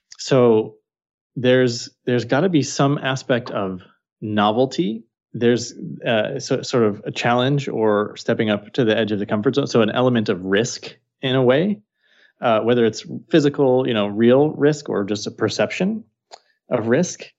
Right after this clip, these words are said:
There's gotta be an element of, again, with the definition, remarkability. So there's a story there. If you w-, remark about something, you're telling a story about it.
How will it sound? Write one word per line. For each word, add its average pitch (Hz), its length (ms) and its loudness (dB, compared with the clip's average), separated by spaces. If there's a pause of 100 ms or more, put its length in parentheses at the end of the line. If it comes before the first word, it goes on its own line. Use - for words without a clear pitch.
(120)
There's 127 280 2
gotta 147 200 2
be 139 360 2
an 123 160 -6
element 123 580 -2 (100)
of, 107 440 -2 (120)
again, 104 280 -2
with 98 100 -4
the 104 60 -4
definition, 107 520 -4
remarkability. 107 800 2
So 120 140 -4
there's 110 220 2
a 98 80 -4
story 127 500 2
there. 92 180 -2
If 104 120 -4
you 113 60 -2
w-, 101 260 0
remark 107 420 0
about 95 240 -4
something, 95 260 -6
you're 92 120 -6
telling 107 340 -4
a - 60 -6
story 127 340 0
about 90 220 -2
it. - 120 -10